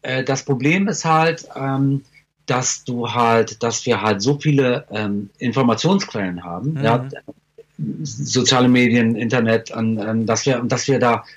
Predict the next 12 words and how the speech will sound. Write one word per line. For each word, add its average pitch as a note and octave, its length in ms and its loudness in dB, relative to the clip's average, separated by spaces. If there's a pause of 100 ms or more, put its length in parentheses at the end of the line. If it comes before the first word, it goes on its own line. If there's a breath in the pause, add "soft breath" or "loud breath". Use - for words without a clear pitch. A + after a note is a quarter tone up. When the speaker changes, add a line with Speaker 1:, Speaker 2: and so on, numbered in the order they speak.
Speaker 1:
zugeschissen E3 680 0
werden G#2+ 300 2
und C3 120 -2
oftmals C#3+ 500 0
auch B2+ 220 -6
mit, C3 320 0
du A#2+ 160 0
musst, D3+ 480 0 (300)
man A2 260 -4
fühlt C#3+ 220 2
sich - 100 -6
dann, A#2 240 -2